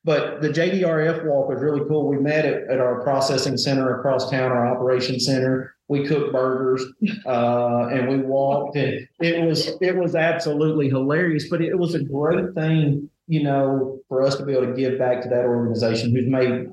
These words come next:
I can tell you personally, as a type one diabetic, the strides they're making, you know, and I was lucky enough that I,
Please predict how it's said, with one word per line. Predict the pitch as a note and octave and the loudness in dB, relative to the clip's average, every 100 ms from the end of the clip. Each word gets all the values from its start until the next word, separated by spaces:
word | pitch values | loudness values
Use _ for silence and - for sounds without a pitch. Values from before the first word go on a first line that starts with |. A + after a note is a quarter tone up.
| - | -6
I | A#2 C3 | -2 0
can | D3 | 0
tell | - A#2+ | 0 0
you | A2 G2+ | 0 -2
personally, | B2 D#3 - A2+ A2+ | 0 0 0 0 0
as | A2 | 2
a | G#2+ G#2 | 2 0
type | C3 D#3 E3+ | 0 0 0
one | B2 A#2+ | 0 2
diabetic, | A#2+ A#2 A2+ C3+ D3 A2+ - _ _ | 2 0 0 0 0 -4 -6 _ _
the | C3 | -4
strides | A#2+ - B2 A#2+ A2+ | -2 0 0 0 0
they're | A#2+ E3 | 0 2
making, | D3 A2 G#2+ A2+ A2+ A#2 - | 0 0 0 0 0 -2 -6
you | - A2+ | -4 0
know, | A2+ | 0
and | A#2+ | 2
I | D#3+ | 2
was | D3 C#3 | 0 0
lucky | B2 A#2+ A#2+ | 0 0 0
enough | A#2 A#2 | 0 0
that | A#2 | 0
I, | A2 A2+ | 2 2